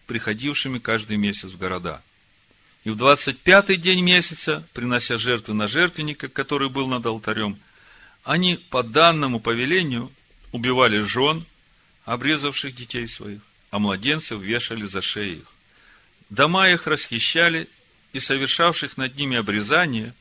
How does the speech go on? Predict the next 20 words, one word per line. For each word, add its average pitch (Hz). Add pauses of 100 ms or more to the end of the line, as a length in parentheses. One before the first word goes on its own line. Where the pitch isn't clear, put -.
(120)
убивали. 90 (960)
Но 175
многие 185
в 180
Израиле 160
остались 123
твердыми 135 (200)
и 123
укрепились, 120 (540)
чтобы 151
не 151
есть 123
нечистого, 104 (560)
и 185
предпочли 196
умереть, 180
чтобы 110
не 113
оскверниться 107
пищею 101